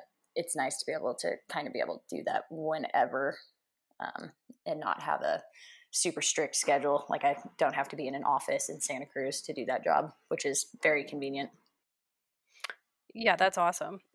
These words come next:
Speaker 2: And h-
Speaker 1: Mm-hmm.
Speaker 2: why do you think, um, that they went with you for that position?
Speaker 1: <laughs> You know, I, uh, Sarah Leishman, who now works at sram, was our social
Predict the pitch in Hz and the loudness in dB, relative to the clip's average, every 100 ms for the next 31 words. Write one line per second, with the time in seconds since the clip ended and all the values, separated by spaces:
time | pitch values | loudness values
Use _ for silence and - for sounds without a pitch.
0 | - 247 - - 233 226 208 220 233 233 | 2 4 4 2 8 10 10 6 0 0
1 | - 220 202 202 - _ - - - _ | 2 0 0 -2 -8 _ -20 -20 -20 _
2 | - - 196 190 196 180 - _ _ - | 2 4 6 2 -2 -8 -16 _ _ -6
3 | - 240 214 208 185 190 190 190 196 185 | 0 0 2 0 0 -2 -4 -4 -4 -2
4 | 175 - - _ _ - - 202 185 - | -2 -2 -6 _ _ -18 -10 -8 -8 -8
5 | - _ _ _ 220 - - 208 214 233 | -12 _ _ _ -12 -8 -4 -2 4 4
6 | 220 - 277 285 247 - 196 196 233 262 | 4 -2 -8 -6 -8 -6 0 4 4 4
7 | - - - - 190 180 180 - - _ | -2 -14 -16 0 4 6 6 2 -2 _
8 | - - 175 165 160 147 - - - - | -6 2 4 6 4 4 2 -4 -12 0
9 | 214 220 220 190 175 180 - 175 151 196 | 4 6 4 2 0 -2 -4 -4 -2 0
10 | 294 220 190 175 165 165 160 160 160 - | 0 0 -2 0 -2 0 0 0 -2 -4
11 | 160 147 - - 143 143 147 220 254 - | -10 -8 -8 -6 -2 0 0 0 -2 -8
12 | - _ - 175 165 165 165 160 156 156 | -20 _ 2 4 4 2 2 2 4 2
13 | 160 - 165 - 151 160 165 | 0 -2 -2 0 0 0 -2